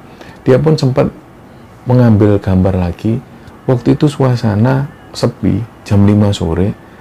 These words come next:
dan nggak lama kemudian Wisnu ini dengar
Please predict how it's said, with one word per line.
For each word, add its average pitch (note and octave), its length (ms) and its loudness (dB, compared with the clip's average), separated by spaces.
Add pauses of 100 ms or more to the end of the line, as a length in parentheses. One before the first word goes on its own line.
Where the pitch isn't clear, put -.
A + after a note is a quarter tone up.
(320)
dan A#2 160 4
nggak A#2 120 2
lama C#3+ 220 2
kemudian A2 640 0
Wisnu C3 240 -2
ini D3 240 -2
dengar B2+ 400 0